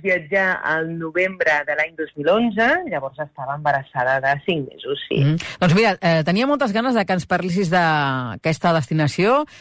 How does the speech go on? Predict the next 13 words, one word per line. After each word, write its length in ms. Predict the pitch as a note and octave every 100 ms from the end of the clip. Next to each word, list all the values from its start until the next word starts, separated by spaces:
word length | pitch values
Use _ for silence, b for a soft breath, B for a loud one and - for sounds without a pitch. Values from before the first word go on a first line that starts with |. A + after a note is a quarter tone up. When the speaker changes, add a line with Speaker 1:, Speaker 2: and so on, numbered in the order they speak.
| B
Speaker 2:
d'Israel, 680 | D3 D3+ D3 D3 D#3+ A3+
i 160 | A3+ F3
a 140 | C3+ C3 C#3
sobre, 380 | - D3+ E3
eh, 320 | G3+ G#3+ F3 D#3+
si 160 | F3+
ens 160 | E3 D#3+
expliques, 560 | - F#3 G3 A3+ F#3 - B B
eh, 180 | B D3+
que 140 | C#3+ D#3+
vas 180 | F3 -
fer-ho 300 | G#3 G3 F3+
embarassada, 760 | E3+ E3 D#3 D3+ E3 E3 G#3+